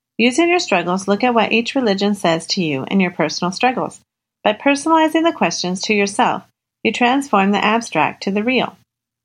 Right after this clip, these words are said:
Challenge. After answering a question, always bring it back to your friend. "What about you?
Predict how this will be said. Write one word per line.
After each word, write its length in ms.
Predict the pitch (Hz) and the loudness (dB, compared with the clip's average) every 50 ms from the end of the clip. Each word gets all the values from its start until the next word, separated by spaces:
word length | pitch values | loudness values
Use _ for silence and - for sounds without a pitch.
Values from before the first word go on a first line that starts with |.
| _ _ _ _ _ _ _ _ _ | _ _ _ _ _ _ _ _ _
Challenge. 560 | - - 240 220 185 143 - - - - - _ _ _ _ _ _ _ _ _ _ | -2 0 2 2 0 -2 -6 -10 -12 -16 -18 _ _ _ _ _ _ _ _ _ _
After 280 | - 226 247 269 - 330 | -2 0 0 0 2 2
answering 420 | 311 269 240 233 233 - 269 269 | 2 4 2 2 0 0 0 0
a 80 | 285 285 | 0 0
question, 560 | - - 185 165 - - 185 180 190 196 - - | 0 -2 -2 -2 -2 -2 -2 -2 -2 -2 -2 0
always 320 | - 208 226 254 285 277 277 | 2 2 4 4 2 0 0
bring 180 | - 214 208 | 0 0 2
it 140 | 214 220 214 | 2 0 2
back 220 | 202 170 156 196 - | 0 0 0 0 -4
to 100 | - 202 | -2 0
your 140 | 196 202 196 | 0 0 0
friend. 340 | - - 226 175 147 - - _ _ _ _ _ _ _ - | 0 -2 -2 -2 -4 -8 -12 _ _ _ _ _ _ _ -4
"What 160 | - 220 240 | -2 0 2
about 240 | 240 262 254 240 - | 2 2 2 2 2
you? 300 | 262 294 254 - - | 0 0 0 0 -2